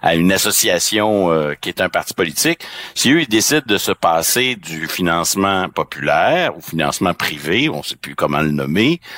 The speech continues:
ben, ça les, ça leur regarde. Ils sont pas obligés d'en faire. Euh, mais le volet de l'annonce, euh, d'aujourd'hui qui voudrait, euh, interdire, donc modifier la loi,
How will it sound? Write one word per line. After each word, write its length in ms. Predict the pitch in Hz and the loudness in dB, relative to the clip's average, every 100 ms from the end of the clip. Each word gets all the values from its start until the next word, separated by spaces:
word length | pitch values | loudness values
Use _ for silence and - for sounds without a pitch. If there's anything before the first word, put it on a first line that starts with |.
| - - - | -14 -16 -6
ben, 80 | - | -2
ça 160 | - 101 | 0 2
les, 160 | 147 - | 0 0
ça 160 | 110 | 0
leur 200 | 139 131 | 0 0
regarde. 420 | 95 90 90 65 - | 0 0 -2 -2 -6
Ils 60 | - | -4
sont 180 | 85 | -2
pas 100 | - | 2
obligés 600 | 123 - 107 110 - 117 | 2 2 -2 0 0 0
d'en 220 | 95 76 65 | 0 0 0
faire. 300 | 76 50 - - - - - - - - | -2 -2 -4 -18 -20 -20 -20 -20 -18 -6
Euh, 260 | 65 62 50 50 | -2 -2 -4 -8
mais 760 | 50 80 85 92 117 196 226 - | -2 2 4 4 2 0 -4 -6
le 100 | 92 | -6
volet 880 | 78 95 101 110 113 123 131 120 98 | 2 4 6 6 6 6 4 2 0
de 140 | 82 | 0
l'annonce, 800 | 80 82 82 92 101 90 - - | 0 0 2 2 0 -2 -6 -6
euh, 380 | 73 71 69 65 60 57 58 | -6 -8 -10 -12 -16 -20 -18
d'aujourd'hui 800 | 71 69 78 71 90 95 139 170 | -14 -10 -10 -10 -6 -2 -2 -4
qui 140 | - 82 | -10 -12
voudrait, 580 | 73 80 80 107 110 - - - - - | -10 -2 2 4 2 -2 -16 -20 -20 -8
euh, 100 | - - - - | -6 -6 -4 -2
interdire, 800 | 131 127 120 98 90 127 131 | 2 2 0 -2 0 0 0
donc 220 | 87 80 - | 0 -2 -2
modifier 840 | 90 104 117 131 - 98 - 123 120 | 2 4 4 2 -2 -6 -2 2 4
la 140 | 87 | 2
loi, 460 | 82 82 90 143 | 2 2 2 2